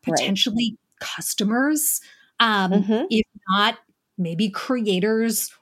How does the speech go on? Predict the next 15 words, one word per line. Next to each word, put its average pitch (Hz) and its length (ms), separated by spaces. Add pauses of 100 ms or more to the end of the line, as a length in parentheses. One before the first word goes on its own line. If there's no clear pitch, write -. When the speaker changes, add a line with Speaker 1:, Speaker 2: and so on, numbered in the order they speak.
(120)
Speaker 2:
or 196 140
micro 185 500
Speaker 1:
Yep. 208 160
Speaker 2:
influencer, 220 520
you 208 120
know, 196 100
nano 190 460
or 196 100
micro 196 380
influencers. 214 800
Speaker 1:
Mm-hmm. 190 280
Speaker 2:
It's - 200
thinking 320 380
about 214 260
just 214 180